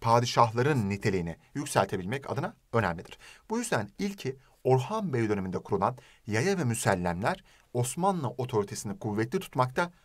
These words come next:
oldukça önemlidir. Ee, ilk dönemlerde yaya ve müsellemler özellikle, hani, e, Osmanlı'nın merkezinde bulunan, e, hem atlı askerler, hem müsellemler hem de yaya yani piyade askerlerden meydana gelmekteydi.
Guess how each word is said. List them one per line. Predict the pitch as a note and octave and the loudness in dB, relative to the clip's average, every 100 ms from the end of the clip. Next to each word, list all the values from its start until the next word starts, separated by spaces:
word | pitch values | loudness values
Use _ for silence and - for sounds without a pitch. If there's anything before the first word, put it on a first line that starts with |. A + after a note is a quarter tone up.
| _ _ | _ _
oldukça | D#3+ F#2+ - - | 6 6 -2 -6
önemlidir. | F2 E2+ F#2 - _ - - - - | -6 -6 -12 -18 _ -20 -20 -20 -6
Ee, | C3+ C#3 | 2 2
ilk | C#3 A3+ | 0 -2
dönemlerde | A3+ G#3 G3 F#3+ G3 | 0 2 2 0 0
yaya | G3 G3 F#3 | 0 0 0
ve | F3+ | 0
müsellemler | F3 F#3 E3+ E3+ E3+ F3+ - - - | -2 -2 0 0 -4 -6 -10 -20 -4
özellikle, | D#3 D#3 C3 D#3+ D#3 | 0 0 0 -2 -4
hani, | C#3 C3+ | -6 -8
e, | B2+ - - A#2+ - - - | -8 -16 -12 -12 -12 -18 -4
Osmanlı'nın | C#3+ - C3+ C3 | -2 0 0 2
merkezinde | B2+ B2 B2+ B2 A#2+ | 0 0 0 2 2
bulunan, | G#2 F#2 A#2 - - _ - | 2 0 -4 -6 -20 _ -6
e, | G2 F2+ F#2 | -4 -4 0
hem | D#3 D3+ - _ _ - | -2 -2 -10 _ _ -2
atlı | A2+ E3 | 0 4
askerler, | D#3+ D#3 D3 D3 D3 D3+ _ _ | 2 4 0 0 -2 -6 _ _
hem | _ - | _ -10
müsellemler | G2+ G#2+ G2 F2 A2 D3 - _ | -2 0 0 0 -2 -6 -8 _
hem | - D3 | -4 -2
de | C#3+ C3+ | -2 -4
yaya | A#2 G#2+ F#2+ B2 | 0 2 0 -2
yani | - G2+ G2+ | -4 -2 -2
piyade | A#2+ F#2+ G2+ | 0 2 2
askerlerden | G#2+ - F2+ F2 G2+ F2+ | 0 -2 -6 -4 -6 -6
meydana | G2 A#2+ | -4 -4
gelmekteydi. | C3+ F#2+ F2 - - | -2 -2 -4 -8 -16